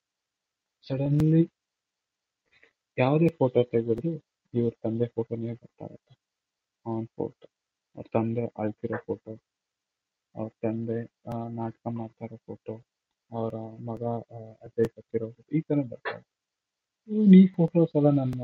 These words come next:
ಗ್ಯಾಲರಿಯಲ್ಲಿ ಇಲ್ವಲ್ಲ, ಎಂತಕ್ಕೆ ಈ ತರ ಬರ್ತಿದೆ?" ಅಂತ ಅವನು ಶಾಕ್ ಆಗ್ತಾನೆ. ಶಾಕ್ ಆಗಿ ಎದುರ್ಕೊಂಡು ಹೋಗ್ ಬಂದ್ಬಿಟ್ಟು, "ಮಗ, ಮೊನ್ನೆ ಅಜಯ್ ಸತ್ನಲ್ಲ,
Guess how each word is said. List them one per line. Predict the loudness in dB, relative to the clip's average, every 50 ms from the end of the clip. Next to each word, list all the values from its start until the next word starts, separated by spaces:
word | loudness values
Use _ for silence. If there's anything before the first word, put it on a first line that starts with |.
| -8 -8 -10 -10 -8
ಗ್ಯಾಲರಿಯಲ್ಲಿ | -4 -4 -4 -4 -4 -4 -4 -2 -4
ಇಲ್ವಲ್ಲ, | -4 -4 -4 -6 -6 -6 -8 -10
ಎಂತಕ್ಕೆ | -10 -4 0 2 2 2 0 -2 -4 -6
ಈ | -6
ತರ | -2 0 0 0
ಬರ್ತಿದೆ?" | 0 0 -4 -8 -10 _ -14 -8 -4 -4 -4
ಅಂತ | -4 -6 -14 -14 -12 -12
ಅವನು | -12 -12 -12 -12 -10 -10 -8 -8 -10 -12 -14 -16
ಶಾಕ್ | -18 -20 -18 -14 -14 -14 -14 -14 -14 -18
ಆಗ್ತಾನೆ. | -20 -20 _ _ -18 -18 -18 -20 _ _ _ _ _ _ _ _ _ _ _ _ _ -8
ಶಾಕ್ | -6 -6 -6 -4 _ 0
ಆಗಿ | 0 2 2 2 2
ಎದುರ್ಕೊಂಡು | 2 2 0 -2 -8 -8 -8 -6 -4 -4 -4 -4 -4 -8 _ _ _ _ _ _ _ _ -2
ಹೋಗ್ | -2 0 0 -2 -6 _ _ _ -10
ಬಂದ್ಬಿಟ್ಟು, | -10 -10 -8 -8 -8 -10 -8 -10 -12 -12 _ _ _ _ -16
"ಮಗ, | -14 -12 -12 -14 -14 _ _ _ _ _ _ _ -8 -8 _ _ _ _ _ -12
ಮೊನ್ನೆ | -10 -10 -10 -10 -12
ಅಜಯ್ | -12 -10 -8 -8 -8
ಸತ್ನಲ್ಲ, | -8 -10 -16 -14 -14 -14 -14 -12